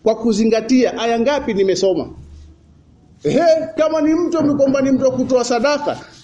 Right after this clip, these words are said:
ajiulize, "Bana, imefika kumi na tano, ada yangu, wangapi nimewalisha?" Swala ya usiku,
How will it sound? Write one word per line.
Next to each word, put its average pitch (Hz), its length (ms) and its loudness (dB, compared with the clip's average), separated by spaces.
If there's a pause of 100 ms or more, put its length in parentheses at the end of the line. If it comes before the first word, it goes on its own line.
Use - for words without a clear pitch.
ajiulize, 285 680 2
"Bana, 262 440 0 (320)
imefika 277 460 2
kumi 285 280 0
na 262 120 0
tano, 254 500 -2 (240)
ada 220 240 0
yangu, 226 540 -2
wangapi 277 400 0
nimewalisha?" 202 680 0 (1200)
Swala 339 400 0
ya 294 200 4
usiku, 302 640 0